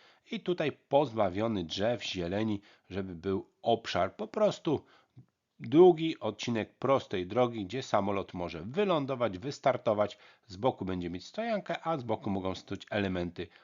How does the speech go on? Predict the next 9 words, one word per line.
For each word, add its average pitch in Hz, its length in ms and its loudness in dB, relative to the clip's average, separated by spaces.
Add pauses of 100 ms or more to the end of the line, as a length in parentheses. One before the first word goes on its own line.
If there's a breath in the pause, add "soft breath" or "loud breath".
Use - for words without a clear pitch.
(260 soft breath)
obsługi 98 540 -2
lotniska. 110 580 2 (400 loud breath)
Po 254 120 8
prostu - 400 6
jest 131 240 4
to - 80 0
tańsze 139 460 8
niż 95 220 0
budowanie 90 640 2